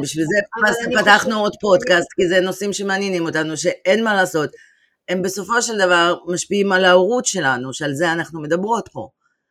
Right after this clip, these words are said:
Speaker 1: אנחנו אתמול קיבלנו פידבק מטורף מה-, מהעובדים האלה, זה,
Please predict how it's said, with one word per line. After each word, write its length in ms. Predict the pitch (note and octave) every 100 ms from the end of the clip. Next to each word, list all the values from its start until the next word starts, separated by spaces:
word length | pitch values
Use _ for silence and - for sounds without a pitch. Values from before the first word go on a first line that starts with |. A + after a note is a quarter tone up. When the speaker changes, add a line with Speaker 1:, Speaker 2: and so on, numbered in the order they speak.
| _ _ _ -
Speaker 1:
אנחנו 340 | G3+ A3+ B3+
אתמול 300 | A3+ A#3 A3
קיבלנו 420 | G#3 G3 G3+ G#3 G#3
פידבק 480 | - A#3+ G3+ A3 -
מטורף 480 | G#3+ - G3+ F#3+ F#3 - F#3+
מה-, 540 | F3+ E3+ D#3+ D#3+ D#3 D3+ - -
מהעובדים 580 | F3 F3 F3 D#3 E3 D3+
האלה, 280 | D3 C#3+ E3+ _ _ _ _ _ -
זה, 220 | F3+